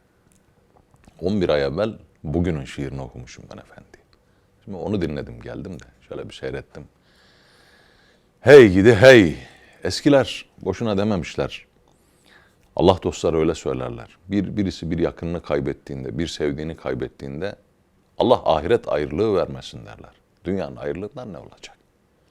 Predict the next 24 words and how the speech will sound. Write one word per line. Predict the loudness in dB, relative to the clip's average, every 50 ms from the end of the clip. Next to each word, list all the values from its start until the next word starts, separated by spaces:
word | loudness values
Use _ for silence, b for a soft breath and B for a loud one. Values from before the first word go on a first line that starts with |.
| _ _ _ _ _ _ _ _ _ -10
Dünyanın | -8 -6 -6 -6 -2 0
ayrılığı | 0 2 2 2 2 4 4 4 2 0 b b b b b b b b
siz | -6 -4 -4 0
kırk | 2 2 2 6 6
yaşında | 4 4 4 0 0 0 2
olsanız, | 0 0 -2 -4 -6 -6 -6 -8 -10 -14 -18 _ _ _ _ _ _ _ _ _ _ _
sevdiğiniz | -18 -4 2 4 4 6 6 4 4 4 4 4
yetmiş | 4 2 2 -2 -4 0 2
beşte | 2 2 4 4 4 4
göçse, | 4 2 -2 -4 -2 -2 -2 -2 -2 -6 -16 _ _ _ _ _ _ _ _ _ _ _ _ _ _ _
hadi | -2 2 2 4 6 6
yaşasanız | 6 6 4 2 -2 -2 -2 0 0 0 0 0
da | 2 2
bir | 2
otuz | 2 0 0 0 0 2
beş | 2 2 0
senede | -2 -6 -4 -4 -4 -4 -4
siz | -4 -6 -4 -4
yaşasanız, | -4 -4 -6 -8 -10 -10 -10 -12 -12 -12 -14 -18 -20 _ _ -6
dünyanın | -4 -4 -4 -4 -6 -6
ayrılığı | -8 -8 -8 -8 -8 -8
otuz | -8 -8 -8 -8 -8
beş | -8 -8
senedir. | -10 -12 -14 -14 -16 -18 -20 -20 -20